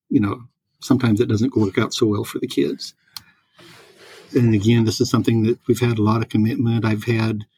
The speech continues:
uh, several of the young people that have gone through the program, uh, are now current and past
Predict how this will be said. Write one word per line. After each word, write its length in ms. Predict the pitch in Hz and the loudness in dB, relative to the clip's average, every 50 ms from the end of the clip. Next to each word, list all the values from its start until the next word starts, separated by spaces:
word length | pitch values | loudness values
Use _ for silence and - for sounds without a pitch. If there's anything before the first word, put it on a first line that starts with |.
| _ _ _ _ _ _ _ _ - _ _ _ - | _ _ _ _ _ _ _ _ -20 _ _ _ -2
uh, 220 | 120 117 117 117 117 - - | 0 2 2 2 0 -4 -6
several 760 | - - - - 131 127 127 131 131 139 139 135 135 135 123 | -8 -8 -2 2 2 4 4 4 4 4 4 4 4 4 2
of 80 | 110 | 2
the 60 | 120 | 2
young 200 | 117 120 123 131 | 2 2 2 2
people 400 | 131 - 143 143 143 - 147 139 | 0 2 0 0 0 2 0 2
that 100 | 127 117 | 2 2
have 120 | 110 107 107 | 0 0 -2
gone 180 | 110 110 113 | -2 -2 -2
through 200 | 117 - - 127 | -2 -2 -2 0
the 80 | 123 127 | 0 0
program, 800 | 127 - 139 139 131 127 135 139 143 143 143 151 156 147 143 - _ - - | 0 2 2 2 2 4 4 4 4 4 4 2 2 0 -4 -8 _ -8 -6
uh, 260 | 107 101 101 95 98 - _ _ _ - | -4 -4 -4 -4 -8 -10 _ _ _ -2
are 120 | 107 101 | -2 0
now 360 | 104 110 110 110 113 117 120 _ _ _ _ _ _ _ _ _ _ | 0 0 0 0 -2 -4 -6 _ _ _ _ _ _ _ _ _ _
current 320 | - - 131 123 127 147 - | -2 0 2 4 4 2 2
and 120 | 120 104 | 0 -2
past 320 | - 117 117 117 117 - | -2 -2 -4 -4 -4 -8